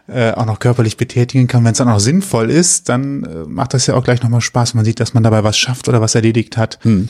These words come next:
Speaker 1: Das ist ja sowohl beim, beim Wald Baumstämme wegbringen, als auch hinterher beim,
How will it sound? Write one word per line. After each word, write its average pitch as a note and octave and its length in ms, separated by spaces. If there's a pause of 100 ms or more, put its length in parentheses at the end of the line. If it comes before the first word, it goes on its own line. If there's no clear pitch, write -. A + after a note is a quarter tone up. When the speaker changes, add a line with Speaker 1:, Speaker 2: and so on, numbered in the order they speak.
(140)
Speaker 1:
Das C3+ 120
ist - 120
ja A#2 80
sowohl A#2 420
beim, A2+ 440 (140)
beim A#2 280
Wald A2+ 400
Baumstämme A#2+ 500
wegbringen, A#2 680
als A2+ 260
auch A2+ 140
hinterher A2 400
beim, G#2+ 300